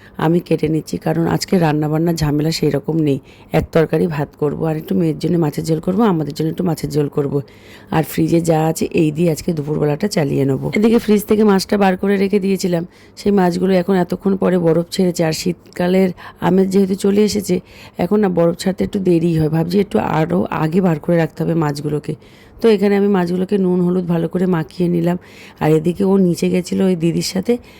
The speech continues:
কে একজন ওকে কিন্ডার জয় কিনে দিয়েছে। বলো তো, আমি এইসব কোনোদিনও কিনে দিইনি, আর লোককে কিছু বলতেও পারি না। যাই হোক, কিনে দিয়েছে, এখন ওকে তো দিতেই হবে, আমি দেবো না বলছি, ও শুনবে না, জোর জবরদস্তি করে যাও বা একটুখানি দিয়েছিলাম,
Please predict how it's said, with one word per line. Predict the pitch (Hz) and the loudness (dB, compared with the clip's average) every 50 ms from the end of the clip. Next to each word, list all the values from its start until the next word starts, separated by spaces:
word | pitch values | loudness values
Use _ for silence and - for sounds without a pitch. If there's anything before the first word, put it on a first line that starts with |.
| - - - - | -20 -20 -20 -4
কে | - 185 175 175 | 0 2 4 4
একজন | 170 165 160 160 175 196 196 | 4 2 0 0 -2 -2 0
ওকে | 175 170 226 | 0 0 -2
কিন্ডার | 220 - - 175 165 156 156 151 151 | -2 0 -2 0 2 0 0 -2 0
জয় | 160 156 156 | 0 0 0
কিনে | 151 - 156 151 151 | 0 0 -2 0 0
দিয়েছে। | 151 151 151 147 - 160 | 0 -2 -4 -2 -4 -2
বলো | 156 160 160 170 | -2 0 0 0
তো, | 170 - 202 | 0 0 0
আমি | 175 160 170 175 170 | 2 2 2 2 0
এইসব | 160 - - 190 175 | 0 -2 -4 -6 -6
কোনোদিনও | - - 170 160 156 151 165 190 208 | -4 -2 -2 0 2 2 2 0 0
কিনে | 208 - 175 165 160 156 | 0 0 0 0 0 0
দিইনি, | 147 160 156 156 156 151 147 - - - - - - - - | 0 0 0 0 0 -2 -4 -8 -18 -20 -20 -20 -20 -12 -6
আর | - 180 180 | -2 0 2
লোককে | 190 185 170 - - - 180 | 2 2 0 -2 -4 -6 -6
কিছু | 180 - 202 190 - 208 | -2 -2 -4 -2 0 -2
বলতেও | 185 170 165 165 156 - - 185 185 185 | -2 0 -2 -2 -2 0 -2 0 0 0
পারি | 180 185 170 165 165 | 0 0 0 2 2
না। | 175 170 165 - - - - - - - - - | 0 0 -2 -4 -8 -18 -20 -20 -20 -20 -6 0
যাই | 208 202 202 208 | 2 4 4 4
হোক, | 208 208 | 2 0
কিনে | - - 185 180 190 180 | 0 0 2 4 2 2
দিয়েছে, | 175 185 180 180 170 - 196 202 202 - - - - - _ - | 2 2 2 2 2 0 -4 -6 -6 -10 -18 -20 -20 -20 _ -4
এখন | 175 175 156 180 180 - - - _ _ - | -4 0 0 0 0 0 -4 -10 _ _ -4
ওকে | 180 175 170 - - 214 208 | -2 -2 -2 2 2 2 4
তো | 214 226 | 4 2
দিতেই | 208 165 170 160 - - 175 185 175 | 2 2 -2 -2 0 0 0 2 2
হবে, | 160 160 151 160 160 | 2 2 2 0 0
আমি | 156 175 185 | 2 2 0
দেবো | 170 156 170 160 160 170 | 0 0 -2 -2 0 0
না | 190 190 196 | 0 2 0
বলছি, | 196 190 214 196 - 247 | 2 0 0 0 2 0
ও | 240 202 | 0 0
শুনবে | - - 170 170 165 165 160 | 0 -2 -2 -2 0 0 0
না, | 165 160 151 | 0 -2 -2
জোর | 147 151 165 180 175 | -2 -2 -2 -2 0
জবরদস্তি | 170 180 170 160 170 - - - 170 | 0 -2 -2 -2 -4 -8 -8 -4 -2
করে | 185 190 190 | 0 0 0
যাও | 170 175 165 165 165 | 2 2 2 2 0
বা | 165 185 | 0 -2
একটুখানি | - - - - - 190 - 208 214 220 | -4 -4 -8 -8 -8 -2 0 2 2 2
দিয়েছিলাম, | 180 196 190 190 - - 214 240 254 | 2 0 -2 -2 -2 -2 -2 -2 -2